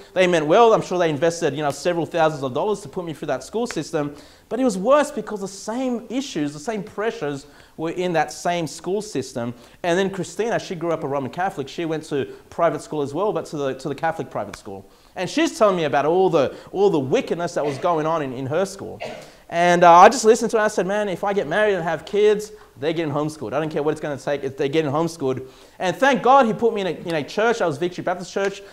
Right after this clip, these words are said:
There were several homeschooling mothers there. So it's a bit awkward when you start homeschooling 'cause there's a lot of pressures against you. Like, come on, like, what are you doing? Like, they think you're abusing your kids or something. But when you get to a church where there's several homeschooling mothers, then you're encouraged, you can support one another, and you can see, you know, eye to eye with, with certain people.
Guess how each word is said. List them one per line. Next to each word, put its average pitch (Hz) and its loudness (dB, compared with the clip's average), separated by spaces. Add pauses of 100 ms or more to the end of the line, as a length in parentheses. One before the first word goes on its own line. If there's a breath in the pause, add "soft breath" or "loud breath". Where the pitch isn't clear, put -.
(140 loud breath)
There 156 0
were 151 2
several 196 0
homeschooling 180 -2
mothers 170 -2
there. 170 -2 (220 loud breath)
So - -8
it's 214 -6
a - -10
bit 330 -2
awkward 202 4
when 190 0
you 160 -4
start 160 -2
homeschooling 180 0
'cause 147 -10
there's 143 -12
a 143 -6
lot 165 0
of 135 -8
pressures 147 -6
against 123 -8
you. 151 -6
Like, 110 -10
come 123 -12
on, 104 -14
like, 110 -10
what 160 -4
are 131 -6
you 92 -10
doing? 98 -12
Like, 98 -14
they 131 -6
think 151 -8
you're 127 -4
abusing 131 -6
your 117 -6
kids 131 -12
or - -14
something. 107 -10 (340 loud breath)
But 185 -2
when 208 4
you 208 0
get 269 6
to 220 2
a 180 2
church 226 6
where 180 0
there's 156 -2
several 175 0
homeschooling 165 -4
mothers, 156 0
then 151 -4
you're 143 -4
encouraged, 135 -2
you 131 -6
can 117 -10
support 131 -6
one 120 -4
another, 120 -2 (280 loud breath)
and 131 -4
you 127 -4
can 123 -4
see, 147 -2
you 127 -2
know, 117 0
eye 131 2
to 123 -6
eye 127 2
with, 113 -2
with 127 -8
certain 123 -2
people. 131 -6